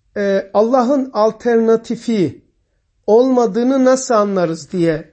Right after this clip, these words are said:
bu soruyu ben soruyorum. E, cevap, haşa, Allah'ı alemimizden çıkararak onun yerine, onun yerine konabilecek,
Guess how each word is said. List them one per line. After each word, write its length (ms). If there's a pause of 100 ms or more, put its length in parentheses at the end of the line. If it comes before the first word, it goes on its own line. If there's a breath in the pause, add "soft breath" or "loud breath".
bu 280
soruyu 420
ben 160
soruyorum. 800 (1700 soft breath)
E, 500 (240)
cevap, 460 (480)
haşa, 680 (840)
Allah'ı 920
alemimizden 960
çıkararak 880 (1500)
onun 340
yerine, 760 (160)
onun 280
yerine 640 (680)
konabilecek, 880